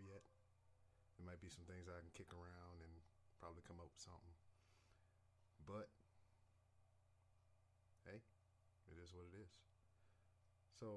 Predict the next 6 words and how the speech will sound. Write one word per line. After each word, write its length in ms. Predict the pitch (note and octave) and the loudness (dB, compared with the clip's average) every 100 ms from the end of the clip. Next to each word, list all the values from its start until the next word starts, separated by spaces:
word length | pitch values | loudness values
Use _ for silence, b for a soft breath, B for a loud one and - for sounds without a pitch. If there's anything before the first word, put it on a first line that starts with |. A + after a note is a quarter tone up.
| G2+ | 10
um, 260 | G#2 G2+ G2+ F#2+ F2 - - - - - - - - - - - - - - - - - - - - - - - - - - - - - - - - | 10 8 6 4 0 -6 -12 -14 -16 -16 -14 -14 -14 -16 -16 -16 -16 -14 -14 -14 -14 -14 -12 -12 -12 -12 -14 -14 -16 -16 -16 -16 -16 -16 -16 -6 0
what 120 | - | 2
should 160 | G#2+ | 2
we 60 | F#2 | 2
talk 180 | E2+ - | -2 -2
about? 180 | A#1 | -6